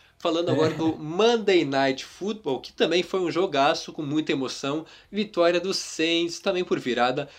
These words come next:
Speaker 1: sobre o Los Angeles Chargers por trinta a vinte e sete. Esse jogo foi pro overtime e o Justin Herbert, em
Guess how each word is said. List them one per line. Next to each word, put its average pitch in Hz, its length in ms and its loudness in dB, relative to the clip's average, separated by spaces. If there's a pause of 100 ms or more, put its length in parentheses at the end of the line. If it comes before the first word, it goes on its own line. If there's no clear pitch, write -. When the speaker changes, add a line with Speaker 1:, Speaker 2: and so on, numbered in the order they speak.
(120)
Speaker 1:
sobre 151 480 0
o 143 100 -4
Los 139 220 -2
Angeles 135 440 -4
Chargers 160 460 0
por - 180 -10
trinta 190 440 -10
a - 20 0
vinte 160 160 -8
e - 60 -16
sete. 156 320 -2
Esse - 100 -6
jogo 156 240 0
foi 156 280 -2
pro 185 360 -10
overtime 165 960 2 (320)
e 269 80 2
o 240 80 0
Justin 196 280 2
Herbert, 139 400 -2 (120)
em 113 240 -8